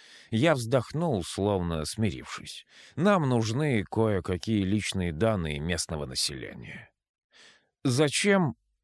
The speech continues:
Не твоё дело. Для вас они абсолютно бесполезны». Он некоторое время сверлил меня взглядом, а затем кивнул. «Хорошо, но рекомендую не трогать что-либо ещё.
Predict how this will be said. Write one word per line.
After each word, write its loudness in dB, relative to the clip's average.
Не 6
твоё 2
дело. -12
Для 4
вас 4
они 2
абсолютно 2
бесполезны». -4
Он 2
некоторое 2
время 2
сверлил 2
меня 2
взглядом, -2
а 4
затем 2
кивнул. -6
«Хорошо, 2
но 4
рекомендую 2
не 4
трогать 0
что-либо 0
ещё. -4